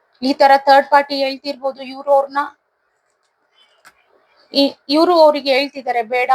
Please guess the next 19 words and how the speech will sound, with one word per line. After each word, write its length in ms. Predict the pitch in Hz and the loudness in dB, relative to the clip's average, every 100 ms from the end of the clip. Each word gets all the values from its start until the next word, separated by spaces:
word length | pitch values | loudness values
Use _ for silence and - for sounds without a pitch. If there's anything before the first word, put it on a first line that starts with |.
| 254 | 0
ಅನ್ನೋ 240 | 247 254 | -2 -8
ರೀತಿ 280 | 254 _ 262 | -10 _ -10
ಎಲ್ಲ 120 | 254 | -4
ಹೇಳ್ತಿದ್ದಾರೆ. 500 | 254 247 254 254 247 | -4 -4 -8 -6 -2
But 240 | 277 254 254 | -2 -4 -10
ಈಗ 120 | 254 | -12
ಸದ್ಯಕ್ಕೆ 520 | 247 226 220 311 349 | -4 -4 -2 -2 -2
ಥರ್ಡ್ 300 | 349 277 277 | 2 2 2
ಪಾರ್ಟಿ 200 | 302 294 | -2 -2
ಕೇಳೋ 300 | - 240 254 | -8 -6 -6
ಸಿಚುವೇಶನ್ 600 | 254 214 254 247 254 240 | -8 -12 -10 -10 -10 -10
ಅಲ್ಲಿ 180 | 233 240 | -8 -6
ಇಲ್ಲ. 120 | 277 - | -4 0
ಅವ್ರ 200 | 247 277 | 4 4
ಲೈಫ್, 500 | 269 262 294 - 302 220 | 2 -2 -4 -10 -8 -4
ಅವ್ರ 140 | 269 | -4
ಸೆಲೆಬ್ರೇಷನ್ಸ್, 840 | - 269 277 277 285 - 285 269 - | -4 -2 0 0 -4 -4 -10 -8 -2
ಅವ್ರ 160 | - | -2
ಮ್ಯಾರೇಜ್, 560 | 254 247 247 277 262 - | -2 -2 0 0 -2 -8